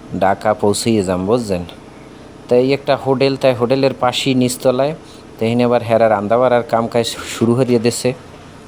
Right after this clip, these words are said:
তাই হেরা আবার ভাত রাঁধতে আছে, হইয়া এই পানি গরম হইয়া আইছে। তার মধ্যে আবার ইঞ্জিন রুমে একটু যাই, ইঞ্জিন রুমে দেখতে আসি, হেরা আবার মেশিন মশিন স্টার মেস্টার দিয়ে দেখতে আসে ঠিক আছে কিনা সব, কারণ,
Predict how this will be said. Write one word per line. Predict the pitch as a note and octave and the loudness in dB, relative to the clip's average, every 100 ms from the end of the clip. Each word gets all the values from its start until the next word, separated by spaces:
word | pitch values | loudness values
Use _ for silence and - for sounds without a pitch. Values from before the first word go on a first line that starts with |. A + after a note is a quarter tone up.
| - - | -20 -2
তাই | A2 | -2
হেরা | A#2 A2+ A#2 | 0 2 2
আবার | A#2 A#2 | 2 0
ভাত | F#2+ F#2+ - | 2 -2 0
রাঁধতে | C3 C3 B2+ | -2 -2 0
আছে, | B2 - C3 | 0 0 -2
হইয়া | B2 G#2+ A2 | 0 0 2
এই | A2 G#2+ | 2 0
পানি | G#2+ G#2+ G#2 | -2 -2 0
গরম | G#2+ A2 | 0 0
হইয়া | A#2+ G#2+ G#2 | 0 0 -2
আইছে। | G2+ A2+ A#2 - - - - - - - | -4 -8 -10 -14 -20 -20 -20 -20 -20 0
তার | C3 | 2
মধ্যে | C#3 C3 C3+ | 2 2 2
আবার | C3+ | 2
ইঞ্জিন | C3+ C3+ C#3 D3 | 2 0 0 2
রুমে | D3+ D#3 | 2 4
একটু | C3+ - C3 | 2 2 0
যাই, | B2 B2+ D3 C3+ | 4 4 2 -2
ইঞ্জিন | B2+ B2 C3 | -2 0 2
রুমে | C3 B2 | 2 2
দেখতে | A2+ B2+ - B2 | 2 -2 0 0
আসি, | A#2+ - B2 | 0 -2 0
হেরা | A#2+ A2+ | 2 4
আবার | A2+ A#2 A2+ - A2+ | 4 2 2 -2 -2
মেশিন | A#2 - A#2 | -2 0 0
মশিন | A2 A#2+ A2+ | 0 0 0
স্টার | A2 A#2 | 0 0
মেস্টার | A#2 A2+ B2+ G#2+ | 0 0 -2 -2
দিয়ে | G#2 A2+ | -2 0
দেখতে | A2 A#2 - A#2 | 2 0 0 0
আসে | A2 - G#2+ | 0 0 -8
ঠিক | - G#2+ | -8 -4
আছে | A#2+ - | -4 -2
কিনা | G#2+ A2 | -4 -2
সব, | A2 A#2 G#2+ - | -2 0 -2 0
কারণ, | G#2+ G#2+ | 0 0